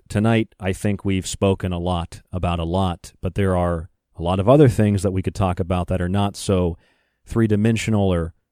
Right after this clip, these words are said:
based in the five senses, Greg. I'm reading on your website that the Higher Side Chats are dedicated to exploring a wide range of unconventional, suppressed, and esoteric topics. And I,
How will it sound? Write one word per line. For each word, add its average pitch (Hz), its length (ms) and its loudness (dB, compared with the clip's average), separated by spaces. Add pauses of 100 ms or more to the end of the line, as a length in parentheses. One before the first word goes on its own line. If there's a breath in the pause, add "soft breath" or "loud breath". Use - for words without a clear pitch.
(500)
based 104 320 0
in 107 60 0
the 95 80 0
five 95 340 -2
senses, 101 440 -2
Greg. 92 420 -2 (720)
I'm 104 180 -2
reading 117 240 2
on 107 120 2
your 98 120 2
website 104 680 0
that 92 180 -4
the 87 80 -4
Higher 101 280 0
Side 92 400 -4
Chats 92 480 -6
are 82 120 -4
dedicated 95 640 -2
to 92 140 -2
exploring 101 580 -4
a 92 80 -2
wide 104 500 0
range 120 440 0
of 98 100 -2
unconventional, 117 840 -2
suppressed, - 520 -4
and 107 220 -4
esoteric 123 1040 -2 (580)
topics. 113 600 -2
And 104 100 0
I, 101 200 -2